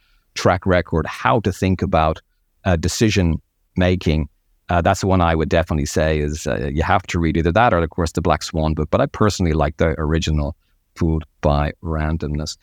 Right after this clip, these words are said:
And the only other piece of advice I have, just thinking back to my own starting point, you know, trying to keep things creative. And I,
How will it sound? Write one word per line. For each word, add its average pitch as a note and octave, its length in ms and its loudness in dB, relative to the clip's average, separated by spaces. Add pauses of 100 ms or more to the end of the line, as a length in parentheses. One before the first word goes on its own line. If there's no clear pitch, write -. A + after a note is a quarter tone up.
(220)
And A#2+ 140 0
the D3+ 60 4
only A3 120 4
other E3 120 2
piece C3 200 0
of G2+ 100 0
advice F#2 380 2
I G2 160 4
have, F2 300 0 (160)
just - 340 -4
thinking G2 300 0
back F2 440 0 (440)
to - 80 -2
my F2 200 4
own G2 460 2
starting F#2 540 0
point, F2 380 0
you F2+ 60 0
know, E2+ 100 0
trying F2+ 280 0
to - 80 -6
keep - 280 -4
things F2 260 -2
creative. E2+ 640 0
And E2 160 0 (480)
I, G#2 280 4